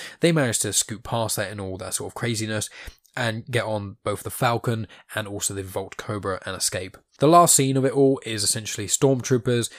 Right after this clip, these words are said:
taking Gracchus into some sort of Imperial prison. Well, he's kind of being locked up and things. And then the Games Master is speaking to Vader,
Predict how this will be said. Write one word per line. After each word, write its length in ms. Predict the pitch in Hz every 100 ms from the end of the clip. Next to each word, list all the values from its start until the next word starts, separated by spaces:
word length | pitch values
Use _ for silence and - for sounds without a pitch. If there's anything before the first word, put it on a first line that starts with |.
| -
taking 420 | - 143 135 117 113
Gracchus 600 | 120 113 - 110 - -
into 340 | 113 98 104
some 180 | - 107
sort 200 | 101 98
of 60 | 98
Imperial 340 | - 95 92
prison. 540 | - - 120 117 117
Well, 160 | 101 92 _ -
he's 140 | 117
kind 100 | 117
of 60 | 104
being 200 | 101 101
locked 220 | 87 -
up 140 | 98
and 100 | 101
things. 360 | 104 98 98 - - - -
And 160 | 113
then 120 | 113 110
the 60 |
Games 340 | 110 113 110 117
Master 340 | 107 101 107
is 60 | -
speaking 360 | 120 101 104
to 120 | 101 98
Vader, 440 | 110 113 110